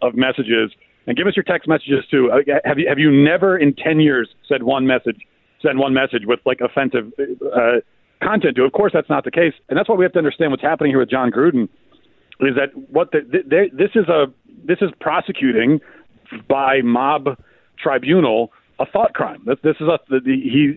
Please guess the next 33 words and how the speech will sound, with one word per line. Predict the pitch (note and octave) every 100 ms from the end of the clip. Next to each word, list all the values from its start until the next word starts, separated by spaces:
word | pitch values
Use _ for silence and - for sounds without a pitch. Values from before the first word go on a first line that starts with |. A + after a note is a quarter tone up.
| B2+
the, | A#2+
the | A#2+ A#2+
problem | - C#3+ E3 E3+
is | C#3
the | A#2 C#3 -
thought | C#3 C#3+
that | B2+ B2+
he | C3 B2+ _ _
expressed. | B2 - G#3+ F3
It's, | D3
it's, | - D3+
it's | E3 -
almost | G3 C#4+ C4+ -
no | F3+ F#3
different. | D3 D#3 C3 A#2
Like, | C#3
if | D3+
the, | D3+ D3
if | D3+ -
the | D3
cancel | - A3+ - G#3
mob | F3+ E3+ C#3
had | C#3+
the | C3+
ability, | B2+ C3+ C3+ B2 A2+ G#2+ _ _ _ _ _
the | B2+
technology | D#3+ D3+ C#3+ C#3 B2+
to | A#2
actually | C3 D3 - D#3
literally | B2 D3 E3 D3+ C#3+
read | B2 C3
your | A#2
mind, | A#2 C3 A2 F2